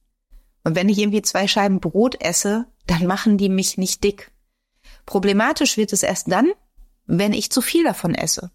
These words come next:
Ja, also wenn ich zu viele kohlenhydratreiche Lebensmittel wie Brot esse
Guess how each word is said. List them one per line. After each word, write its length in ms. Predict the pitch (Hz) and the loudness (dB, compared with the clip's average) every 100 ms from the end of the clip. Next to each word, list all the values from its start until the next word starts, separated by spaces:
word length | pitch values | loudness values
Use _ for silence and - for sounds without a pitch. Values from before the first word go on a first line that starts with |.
| _ _ _ _ _ _ - | _ _ _ _ _ _ -4
Ja, 240 | 185 311 | 0 0
also 180 | 196 190 | 0 0
wenn 140 | 202 | 0
ich 160 | 202 - | 0 0
zu 160 | - | 0
viele 580 | 285 - 311 320 311 302 - | 0 0 2 4 4 2 -2
kohlenhydratreiche 1400 | - 285 302 302 277 240 220 233 254 226 202 226 240 208 | -2 2 4 4 4 2 0 0 0 0 2 2 2 2
Lebensmittel 680 | 220 269 254 - 240 240 196 | 2 4 2 2 0 0 0
wie 100 | 196 | 0
Brot 360 | 185 190 180 - | 0 -2 -2 0
esse 420 | 269 269 285 302 | -2 0 0 0